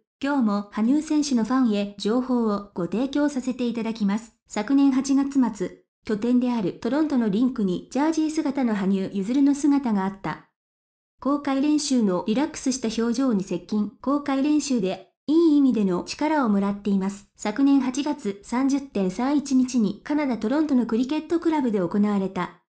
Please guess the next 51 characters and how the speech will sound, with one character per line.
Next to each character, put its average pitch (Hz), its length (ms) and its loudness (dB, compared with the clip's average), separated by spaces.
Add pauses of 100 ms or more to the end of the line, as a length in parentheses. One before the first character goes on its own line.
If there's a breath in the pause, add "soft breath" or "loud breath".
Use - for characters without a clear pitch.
(120)
羽 202 140 -4
生 190 240 0
結 196 240 -4
弦 247 140 2
の 240 80 2
新 277 260 2
シ 294 220 -2
ー - 20 2
ズ 247 140 -4
ン 214 80 0
へ 196 80 0
向 185 80 -2
け 208 140 -4
て 214 120 -2
の 185 160 0
公 277 260 -2
開 269 200 -2
練 269 200 2
習。 - 380 -4 (720)
ク 311 100 -4
ラ 320 120 0
ブ 262 80 0
に 240 100 2
入 269 160 -2
っ 277 40 0
て 262 120 -6
く 240 140 -2
る 202 100 0
彼 233 260 0
を 180 120 -2
数 302 360 -2
多 277 140 2
く 262 120 -2
の 202 100 -2
カ 269 100 0
メ 320 80 4
ラ 285 140 2
が 214 80 0
迎 196 320 -4
え、 - 240 -8 (220)
ロ 208 100 0
ッ 208 100 -8
カ 311 120 -2
ー 330 120 2
ル 339 60 4
ー 330 120 6
ム 294 120 2
か 277 100 -2
ら 247 120 -2
出 233 120 -2
て 185 240 -6